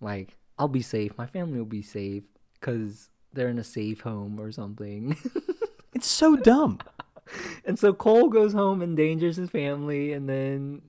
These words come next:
Speaker 2: It happens twice, though. You know what? You know what? Okay, so they have that Goro fight first, right?
Speaker 1: Right.
Speaker 2: Goro shows up. Then, when Cole is fighting the other people,
Speaker 1: Mm-hmm.
Speaker 2: there's a scene where the mom is wa-, the wife or whatever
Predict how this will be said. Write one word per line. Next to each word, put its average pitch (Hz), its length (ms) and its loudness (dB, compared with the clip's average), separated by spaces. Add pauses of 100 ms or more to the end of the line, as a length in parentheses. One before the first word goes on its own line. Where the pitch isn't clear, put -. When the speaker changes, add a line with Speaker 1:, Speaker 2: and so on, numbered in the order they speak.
(120)
Speaker 2:
It 247 80 6
happens 330 340 4
twice, 370 320 6
though. 110 200 4 (300)
You 214 120 6
know 269 140 12
what? 247 260 8
You 208 100 10
know 226 100 10
what? - 180 4
Okay, 185 200 6
so 175 140 2
they 170 80 4
have 233 160 4
that 190 180 2
Goro 151 380 6
fight 95 320 -4
first, 98 320 -2
right? 120 260 -2
Speaker 1:
Right. 123 320 -2 (140)
Speaker 2:
Goro 165 300 10
shows 92 220 -6
up. - 140 -12 (180)
Then, 220 400 6
when 170 160 8
Cole 208 340 8
is 202 120 6
fighting 190 320 8
the 175 80 6
other 190 160 6
people, 233 440 -2 (100)
Speaker 1:
Mm-hmm. 135 240 -10 (340)
Speaker 2:
there's 180 220 6
a 180 60 6
scene 254 500 6
where 175 340 8
the 156 160 2
mom 180 640 6
is 143 160 0
wa-, 147 160 -2
the 156 140 4
wife 190 380 6
or 156 100 4
whatever 120 400 4